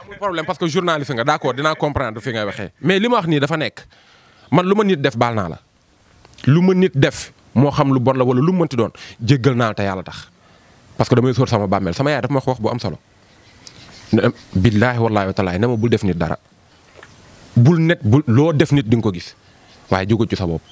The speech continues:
Man la, du may def nit dara parce que man dama bokk ci famille bu baax, famille bu noble, famille boo xam te ne ay wàlliyu lañu. Sama maam Basiirou Badji koo xamul dégg nga ko, bu ñuy wax alxuraan kookoo tax ñu naan alxuraan. Ñun ku ñu xamul fii Pikine dégg nga suñu, suñu maam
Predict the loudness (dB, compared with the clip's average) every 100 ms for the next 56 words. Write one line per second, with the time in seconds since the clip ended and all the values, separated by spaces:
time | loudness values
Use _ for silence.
0 | -20 -20 -20 -20 -20 -20 -20 -16 0 2
1 | 4 2 2 2 2 2 2 0 2 2
2 | 2 0 0 -2 0 0 0 0 -2 -2
3 | -2 -2 0 0 -2 0 -2 0 2 2
4 | 2 0 -2 -6 -6 0 2 2 2 0
5 | -2 -2 0 2 2 2 2 2 2 2
6 | -4 -12 -20 -20 0 0 2 0 2 0
7 | 2 0 2 -2 -2 -4 -4 -2 -2 0
8 | -2 -4 -4 0 2 2 0 0 -4 -2
9 | -2 -2 -2 -2 -2 -4 -4 -4 -4 -6
10 | -4 -2 -2 -4 _ _ _ _ _ -20
11 | -20 -20 -20 -20 -20 -18 2 2 4 2
12 | 4 2 4 2 2 2 2 2 0 2
13 | 0 2 2 2 2 2 0 -2